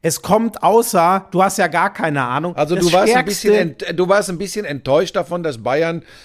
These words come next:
Speaker 2: eine wie auch immer geartete eigene Spielidee nicht durchsetzen konnte. Wir müssen das mal ganz kurz erklären.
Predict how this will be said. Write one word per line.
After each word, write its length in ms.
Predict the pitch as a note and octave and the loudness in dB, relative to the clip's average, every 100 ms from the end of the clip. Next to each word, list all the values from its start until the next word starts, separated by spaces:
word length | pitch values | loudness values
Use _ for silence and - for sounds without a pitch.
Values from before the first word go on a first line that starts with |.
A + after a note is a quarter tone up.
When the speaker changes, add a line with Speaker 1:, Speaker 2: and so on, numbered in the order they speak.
| _ _ _ | _ _ _
Speaker 2:
eine 480 | - C#3+ D3+ C#3+ C#3 | -2 -2 2 2 2
wie 260 | A#2+ A#2+ F#3 | -2 -8 -4
auch 180 | D3+ A2+ | -4 -4
immer 280 | E3+ F3+ D3+ | -4 -2 -2
geartete 640 | C3 A#2+ D#3+ - D#3 - | -4 -4 -8 -6 -8 -4
eigene 340 | B2 C#3+ D3+ C#3 | -2 -2 -4 -8
Spielidee 800 | - C3+ D3+ D3+ C#3 B2+ C3 C3+ | -8 -8 -8 -6 -6 -4 -2 -2
nicht 240 | C3 - | -4 -6
durchsetzen 500 | A#2+ A#2 B2 - G#2+ | -6 -4 -6 -8 -12
konnte. 300 | G#2 G2+ D3+ | -10 -10 -8
Wir 80 | A#2 | -8
müssen 180 | C3+ C#3 | -8 -6
das 140 | C3 | -6
mal 80 | B2 | -4
ganz 240 | A#2 A#2+ | -6 -8
kurz 180 | - A2 | -6 -6
erklären. 380 | - - C#2 | -8 -12 -16